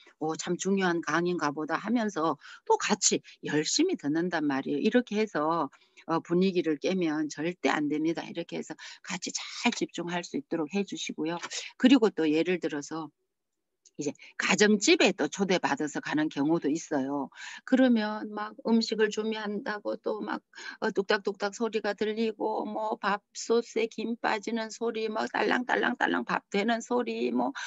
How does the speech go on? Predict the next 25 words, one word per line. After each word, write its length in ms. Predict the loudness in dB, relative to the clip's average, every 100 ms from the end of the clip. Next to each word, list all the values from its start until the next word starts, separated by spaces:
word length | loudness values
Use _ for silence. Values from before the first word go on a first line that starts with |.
| -12 -2
막 140 | 0 4
이렇게 320 | 4 4 4
나면 640 | 6 6 6 4 4 2 -2 -10 -4
밥 180 | 6 10
냄새 500 | 12 12 10 8 6
나고 500 | 4 4 2 0 -2 -6 _
막 200 | 2 4
이러면 580 | 6 6 6 4 2 0
정말 460 | 0 2 4 4 0 2
또 220 | 2 2 -6 -4
우리가 300 | 2 4 2
시간을 520 | 0 2 2 4 2 0
귀하게 420 | 0 0 0 2
냈는데 600 | 2 4 2 2 0 -2 -6 -4
온전하게 680 | 4 10 10 8 2 0 -4
또 100 | -6
집중이 440 | -4 -4 0 0 2
안 180 | -2 -2
되잖아요. 520 | -4 -2 0 -2 -2
그럼 160 | -4
우리 120 | -2 2
먹으러 380 | 4 4 2
간 200 | 2 0 2
거 80 |
아니니까 1160 | 2 4 8 8 6 2 2 2 2 0 -2